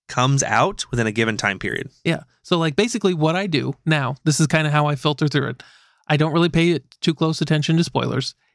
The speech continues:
Speaker 2: And then I see what actually filters through to competitive decks, and that's what I look at.
Speaker 1: And focus on that, yeah.
Speaker 2: 'Cause,
Speaker 1: You
Speaker 2: like
Speaker 1: basically see what makes the cut and then work on that.
Speaker 2: Yeah. It's like, why do we have three different versions of, like, reprinted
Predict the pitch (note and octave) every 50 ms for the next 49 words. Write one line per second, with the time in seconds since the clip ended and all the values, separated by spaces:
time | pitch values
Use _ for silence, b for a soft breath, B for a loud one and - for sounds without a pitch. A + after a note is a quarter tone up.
0 | _ - D#3+ D#3 D3 D3 D3 C#3+ C#3+ C#3 - - C#3+ C#3 C#3 C#3 C3+ C3 - _
1 | _ _ _ _ _ _ - B2+ B2+ C3 C#3+ D#3 E3+ - - D#3 D3+ - - -
2 | D#3 D3 - E3 D3+ C#3 - D#3 C#3+ - - D3+ D3 C#3+ D3 - D3+ C#3 D3 D3
3 | C#3 D3+ D#3 F3 E3+ E3+ F#3 F#3+ F#3+ - - - - D3 C#3 C3 B2+ B2+ C3+ -
4 | - C#3+ C3 C3 - - - - - - - - B2 - - A#2+ A2 - A2 A2+
5 | G2+ G2 G2 G2 G2+ - G2 G#2 G2 G2 - - - - E3 D3 D#3 E3 D#3 C#3+
6 | C#3 C3 D3+ C3 - - D#3 C#3+ C#3+ C3 A2+ A#2+ B2+ B2+ B2+ - - A#2+ - C3
7 | A#2+ B2 - A2+ A2+ A2 G#2+ G#2+ A2 A2 G#2+ A2 G#2+ G#2+ G#2 G#2 G#2+ - - -
8 | _ _ - A#3 F#3 - - _ _ _ _ _ _ _ _ _ - G3 - -
9 | G3+ G3 F#3+ - - - _ _ _ _ _ _ _ _ _ F3 F#3+ G#3+ G#3+ G3+
10 | G3+ G3+ F#3 D#3+ - - _ _ _ _ _ _ _ - E3+ E3+ G3+ G#3+ A3 A3+
11 | G3 D#3 C#3 F#3 G3+ - G3+ G3 D3 - E3+ F3 F#3 G3+ E3+ F#3 F3 E3+ D#3 D#3+
12 | D3+ D#3+ D#3 C#3+ - D3+ D#3 F3 F3+ - - - F#3 F3+ - E3+ E3 D3+ C#3+